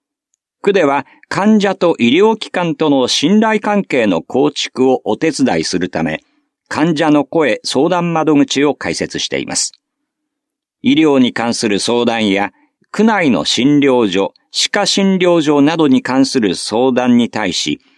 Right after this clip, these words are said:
中立的な立場から助言を行います。こんな時にご相談ください。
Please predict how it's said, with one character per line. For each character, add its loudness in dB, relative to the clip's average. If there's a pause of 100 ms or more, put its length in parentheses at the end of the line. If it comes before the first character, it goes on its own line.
(220)
中 2
立 -2
的 -2
な 0
立 -4
場 0
か -6
ら -4 (140)
助 -2
言 2
を 0
行 -8
い -6
ま -12
す。 -10 (1700)
こ -2
ん 6
な 4
時 0
に 2 (100)
ご -4
相 0
談 0
く -2
だ 0
さ -2
い。 -6